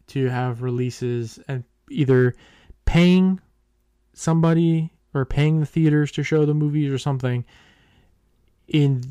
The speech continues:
the, like, the coveted months leading up to the summer. Then you would have had, like, the, the indie films or the lower budget films or, like, the, um, the movies that were not, like, experiments, but, like,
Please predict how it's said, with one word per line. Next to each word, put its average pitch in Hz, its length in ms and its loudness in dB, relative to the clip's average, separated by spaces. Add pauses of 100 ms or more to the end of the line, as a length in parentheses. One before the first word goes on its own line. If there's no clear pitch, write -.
the, 131 460 -2
like, 120 280 -4
the 127 80 -6
coveted 143 440 -2
months 156 500 -2 (800)
leading 127 280 0
up 123 140 -4
to 151 80 -2
the 139 60 -2
summer. 147 300 -4
Then 127 160 -2
you 127 80 -6
would 127 100 -2
have 113 80 -8
had, 123 220 -2
like, 120 200 -6
the, 127 240 -10 (400)
the - 60 -20
indie 165 380 -2
films 147 600 -2
or 120 140 -4
the 113 120 -12
lower 139 260 0
budget 135 340 -2
films 131 420 -8
or, 120 60 -10
like, 113 260 -12
the, 113 320 -12 (540)
um, 123 500 -12 (380)
the 131 80 -10
movies 135 600 -8
that 123 380 -12 (1200)
were 135 180 -10
not, 165 340 -16
like, 139 160 -14
experiments, 127 680 -10
but, - 180 -20
like, 110 360 -18